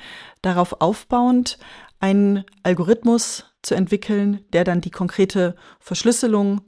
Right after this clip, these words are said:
mithilfe dieses Problems berechnet.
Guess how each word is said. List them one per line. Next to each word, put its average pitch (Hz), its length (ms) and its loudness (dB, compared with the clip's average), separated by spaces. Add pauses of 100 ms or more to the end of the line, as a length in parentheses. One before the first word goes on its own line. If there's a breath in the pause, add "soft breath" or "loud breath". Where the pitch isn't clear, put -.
mithilfe 190 400 2
dieses 160 220 -6
Problems 165 680 -6 (320 soft breath)
berechnet. 147 640 -8